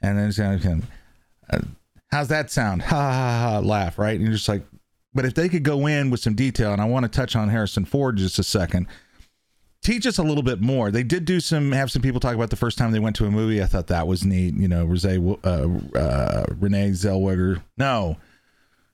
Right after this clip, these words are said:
Reese Witherspoon mentioned, like, the first movie she went to see. Those are the things I think will drive people. Before we get into Harrison Ford, the other thing I wanted to add that you made me think of was,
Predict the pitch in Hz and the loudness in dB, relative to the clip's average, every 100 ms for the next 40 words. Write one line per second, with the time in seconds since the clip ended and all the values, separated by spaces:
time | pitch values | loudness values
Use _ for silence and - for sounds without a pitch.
0 | _ 135 135 131 135 120 - 113 101 95 | _ -2 -2 0 0 0 0 0 2 0
1 | - _ _ _ _ _ 143 139 - 170 | -2 _ _ _ _ _ -2 -2 0 0
2 | 139 117 113 107 104 110 107 104 113 104 | 0 0 0 0 0 0 0 0 0 0
3 | 101 - 101 95 - 90 - 95 90 175 | 0 0 0 0 0 -4 0 -2 0 0
4 | 254 226 185 147 156 131 113 110 123 113 | 0 0 0 0 0 0 0 0 0 0
5 | 110 95 101 95 92 - - - 160 147 | -2 0 0 0 -2 -4 -8 0 0 2
6 | 90 - - - _ _ _ _ _ _ | 0 -2 -8 -18 _ _ _ _ _ _
7 | 127 160 190 170 156 131 131 123 - 110 | -4 0 0 0 0 0 0 0 0 -2
8 | 175 175 135 180 208 180 131 120 110 98 | 0 0 0 0 0 0 2 0 0 0
9 | 107 104 110 107 104 98 196 220 104 87 | 0 2 2 2 2 0 0 0 0 0
10 | 90 85 | 2 0